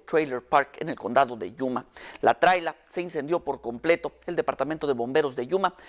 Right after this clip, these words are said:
recibió los reportes justo antes de las ocho de la mañana. En el seiscientos noventa sur de la avenida doce, al llegar al lugar, los bomberos encontraron la traila llena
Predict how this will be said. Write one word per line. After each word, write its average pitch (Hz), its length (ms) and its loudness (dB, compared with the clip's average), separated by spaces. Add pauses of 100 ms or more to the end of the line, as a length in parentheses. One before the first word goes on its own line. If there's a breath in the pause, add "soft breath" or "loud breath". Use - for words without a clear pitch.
(180 loud breath)
recibió 180 380 4
los 165 160 4
reportes 156 600 -2
justo - 480 -6
antes 139 320 0
de 113 80 0
las 82 200 -6
ocho 123 260 -2
de 80 80 -4
la 117 120 4
mañana. 117 520 -2 (380 loud breath)
En 165 100 8
el 170 160 4
seiscientos 185 580 0
noventa 170 480 0
sur 185 360 -4
de 160 120 0
la 175 120 2
avenida 143 420 -4
doce, 185 560 0 (260 loud breath)
al 135 200 4
llegar 135 280 4
al 165 120 0
lugar, 190 400 0
los 190 200 0
bomberos 175 600 -2
encontraron 170 720 0
la 135 180 -2
traila 170 460 0 (260 loud breath)
llena 185 560 2